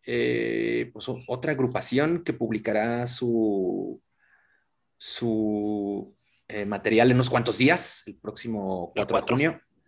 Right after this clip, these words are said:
Speaker 2: Sí.
Speaker 1: a través de Alone Records, y es la agrupación canadiense de la ciudad de Ottawa, Licantro, una agrupación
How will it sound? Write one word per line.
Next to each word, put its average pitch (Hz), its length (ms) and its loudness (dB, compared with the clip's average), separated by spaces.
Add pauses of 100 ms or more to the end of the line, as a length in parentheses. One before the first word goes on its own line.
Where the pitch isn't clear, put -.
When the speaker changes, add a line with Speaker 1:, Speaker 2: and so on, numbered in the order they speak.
(200)
Speaker 2:
Sí. - 100 -10
Speaker 1:
a - 80 -10
través 95 320 -2
de 104 300 2
Alone 101 300 -2
Records, 131 600 -2
y 104 180 -8
es 107 140 -6
la 113 400 -2
agrupación 113 1080 -2
canadiense 113 840 -2 (600)
de 98 280 -8
la 92 120 -8
ciudad 104 220 -4
de 107 120 2
Ottawa, 113 680 2 (220)
Licantro, 131 840 0 (360)
una 147 760 -4
agrupación 139 1500 -2